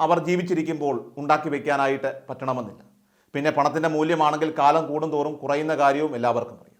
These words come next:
അപ്പോൾ നമ്മൾ ഈ ലക്ഷങ്ങൾ സമ്പാദിച്ചു വെച്ചാലും ചിലപ്പോൾ ഭാവിയിൽ നമ്മുടെ കുട്ടികളുടെ വിദ്യാഭ്യാസത്തിനോ വിവാഹത്തിനോ ഒക്കെ തന്നെ അത് തികഞ്ഞു എന്ന് വരില്ല. അപ്പോൾ ആ ഒരു സമയത്ത് നിങ്ങളെല്ലാവരും അറിഞ്ഞിരിക്കേണ്ട ഒരു പ്രധാനപ്പെട്ട കാര്യമാണ് ഞാൻ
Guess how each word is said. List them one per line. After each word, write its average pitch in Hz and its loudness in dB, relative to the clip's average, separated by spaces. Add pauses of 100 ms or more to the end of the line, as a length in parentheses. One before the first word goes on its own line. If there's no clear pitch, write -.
(460)
അപ്പോൾ 196 8
നമ്മൾ 220 6
ഈ - 10
ലക്ഷങ്ങൾ 185 4
സമ്പാദിച്ചു 160 2
വെച്ചാലും 127 0
ചിലപ്പോൾ 139 -4 (120)
ഭാവിയിൽ 131 -2 (300)
നമ്മുടെ 156 2
കുട്ടികളുടെ 156 2
വിദ്യാഭ്യാസത്തിനോ 123 0 (320)
വിവാഹത്തിനോ 147 2
ഒക്കെ 147 -2
തന്നെ 135 -6 (100)
അത് 123 -6 (120)
തികഞ്ഞു 139 -4
എന്ന് 117 -6
വരില്ല. 98 -12 (320)
അപ്പോൾ 202 6
ആ - 10 (120)
ഒരു 254 8
സമയത്ത് 196 2 (380)
നിങ്ങളെല്ലാവരും 190 10
അറിഞ്ഞിരിക്കേണ്ട 185 4 (140)
ഒരു 170 -2
പ്രധാനപ്പെട്ട 175 2 (120)
കാര്യമാണ് 135 0
ഞാൻ 131 -4